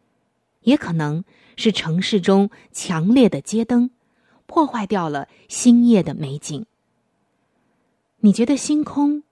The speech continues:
离你好遥远，而各样的霓虹灯和街灯却在围绕着你，它们离你近在咫尺。但是，这些人工的灯光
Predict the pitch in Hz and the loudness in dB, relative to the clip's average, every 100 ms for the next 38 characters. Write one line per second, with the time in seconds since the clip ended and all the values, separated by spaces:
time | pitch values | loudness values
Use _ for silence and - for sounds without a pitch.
0 | _ _ 190 247 214 - 147 143 131 160 | _ _ 6 8 6 2 -8 -10 -12 -14
1 | 165 - _ _ _ _ _ _ _ _ | -14 -18 _ _ _ _ _ _ _ _
2 | _ _ _ _ _ 196 190 - 302 277 | _ _ _ _ _ -4 -4 0 2 4
3 | 208 185 170 160 - 202 240 196 214 226 | 4 4 2 2 6 6 6 4 4 4
4 | 240 233 190 - 277 277 165 156 - _ | 4 0 -6 0 0 2 -2 -4 -10 _
5 | _ - 202 175 147 147 175 156 - 143 | _ -4 -2 -2 -4 -4 -4 -6 -8 -10
6 | 139 123 _ _ _ _ _ _ _ _ | -10 -14 _ _ _ _ _ _ _ _
7 | - 339 269 165 196 214 147 - _ _ | -8 0 2 4 6 6 4 -6 _ _
8 | _ - 269 180 185 151 - 147 - - | _ 4 4 4 -2 -6 -8 -14 -12 -12
9 | - - _ _ _ _ _ _ _ _ | -14 -18 _ _ _ _ _ _ _ _
10 | _ _ _ _ _ _ _ _ _ 233 | _ _ _ _ _ _ _ _ _ -4
11 | 196 - 165 139 - _ _ _ _ _ | -2 -4 -10 -16 -20 _ _ _ _ _
12 | - - 269 277 262 170 202 254 254 165 | -4 -2 0 2 2 4 4 6 4 4
13 | 214 220 233 233 240 | -2 -2 -2 -4 -6